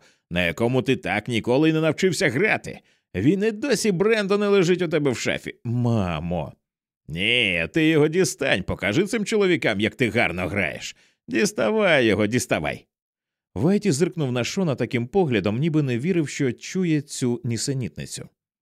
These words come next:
"Місіс Гарріс", сказав він, — "цього не треба". Вона прикурила ще одну сигарету,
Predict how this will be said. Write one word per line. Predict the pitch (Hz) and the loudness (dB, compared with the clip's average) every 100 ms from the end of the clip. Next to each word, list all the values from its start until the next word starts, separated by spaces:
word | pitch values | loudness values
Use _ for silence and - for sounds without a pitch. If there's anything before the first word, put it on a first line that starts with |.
| _ _ _ _ - | _ _ _ _ -14
"Місіс | - 202 175 147 110 | -4 0 2 2 0
Гарріс", | 87 92 69 67 | 0 0 -2 -4
сказав | - 104 85 92 95 | -4 -4 -2 0 0
він, — | 117 | -2
"цього | 107 117 135 151 | -2 0 0 0
не | 180 | -2
треба". | 180 82 67 - _ _ _ _ _ - | -2 -2 -4 -14 _ _ _ _ _ -4
Вона | 110 190 220 | 0 0 0
прикурила | 190 180 185 180 160 | -2 2 2 4 0
ще | - 160 | 0 0
одну | 113 107 | 2 0
сигарету, | - 98 82 82 156 170 151 | 0 -2 -2 -4 -2 -2 -2